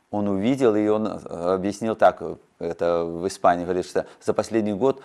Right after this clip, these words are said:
лучше выставок я не видел. По организации, по, по, по голо-, поголовью животных. Ну вот. И было предложено нам провести один из восьми Кубков мира. Их в году проходит восемь Кубков мира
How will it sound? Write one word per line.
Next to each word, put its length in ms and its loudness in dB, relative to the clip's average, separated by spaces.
лучше 380 -2
выставок 400 -6
я 120 -2
не 120 -6
видел. 300 -12
По 80 -6
организации, 1200 0
по, 720 2
по, 720 2
по 100 -4
голо-, 320 2
поголовью 680 0
животных. 580 -2
Ну 100 -8
вот. 160 -2
И 100 -4
было 240 2
предложено 640 -2
нам 380 2
провести 580 -4
один 400 -2
из 160 -2
восьми 400 -2
Кубков 540 -6
мира. 400 -2
Их 260 -8
в 200 -12
году 460 0
проходит 380 -6
восемь 320 -8
Кубков 380 -12
мира 260 -6